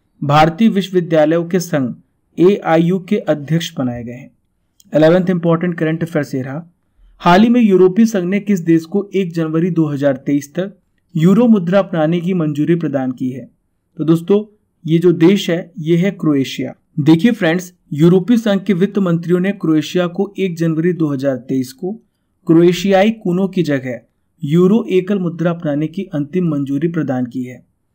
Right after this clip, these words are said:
क्रोएशिया यूरो जोन में बीसवाँ देश के रूप में शामिल हो गया है। आखिरी देश कौन था जो यूरो जोन में शामिल हुआ था, यानी उन्नीसवाँ देश बना था?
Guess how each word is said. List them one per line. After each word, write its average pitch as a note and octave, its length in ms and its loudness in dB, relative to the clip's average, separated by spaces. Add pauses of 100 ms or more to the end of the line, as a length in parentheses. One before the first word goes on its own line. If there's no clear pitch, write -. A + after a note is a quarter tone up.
(300)
क्रोएशिया E3+ 540 2 (300)
यूरो F#3 320 4
जोन F#3+ 240 2
में G3+ 220 -2
बीसवाँ E3+ 380 0
देश E3+ 220 -2
के E3+ 120 -4
रूप C#3+ 200 -4
में F3+ 80 -2
शामिल C#3+ 380 -6
हो C3 140 -8
गया F3 200 -10
है। - 120 -14 (720)
आखिरी D#3+ 380 4
देश G3+ 220 0
कौन F3+ 280 -4
था F#3 360 -8
जो D#3+ 140 2
यूरो E3 320 2
जोन F3 180 -2
में E3+ 100 -4
शामिल D#3+ 360 -4
हुआ D3 240 -4
था, E3 280 -10 (320)
यानी E3 240 2
उन्नीसवाँ E3+ 520 0
देश F3 200 -2
बना F#3 280 -4
था? F#3+ 280 -10